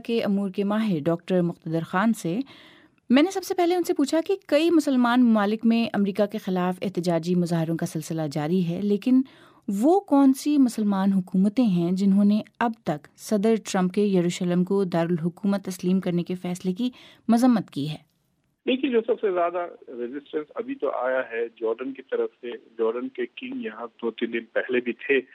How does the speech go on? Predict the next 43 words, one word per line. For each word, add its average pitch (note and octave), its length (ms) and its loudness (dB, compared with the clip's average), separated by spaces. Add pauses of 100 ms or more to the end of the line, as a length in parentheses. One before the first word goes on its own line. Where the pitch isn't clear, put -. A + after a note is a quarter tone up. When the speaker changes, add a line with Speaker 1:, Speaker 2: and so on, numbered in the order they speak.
(160)
Speaker 2:
یہ B2 180 2
announcement A#2 560 -4
تھے، A#2 140 0
انہوں A2+ 260 -2
نے A2+ 100 0 (280)
جب B2+ 120 2
بھی C3+ 140 -4
کافی C3+ 320 -4
دباؤ A#2 320 2
ڈالا A2+ 540 -2
بش - 180 -8 (100)
ٹرمپ A#2 260 -4
ایڈمنسٹریشن A2+ 720 -6
پر، A#2 180 0 (380)
اس - 100 -20
کے D3 100 2
باوجود B2 520 0 (140)
ان B2+ 200 -6
کے C3 140 -8
پاس G#2+ 300 -2
سے A#2 100 -8
comments A2+ 440 -4
آ A2 120 -2
رہے G#2+ 200 -4
ہیں۔ A2+ 100 -14 (140)
ترکی B2 260 -2
نے D3 180 2
سب C#3 180 -2
سے C#3 80 2
زیادہ B2 320 0 (100)
تنقید C3 360 -4 (100)
کی، C3+ 140 -2
انہوں B2+ 180 -2
نے B2+ 120 -2
کہا A#2+ 260 -2
کہ A#2+ 160 -6
یہ B2 280 0
ایک A#2 240 -4
red B2+ 320 2
line A#2 340 -2
ہے A2+ 140 0
جو A2 460 -2
America A2 320 -8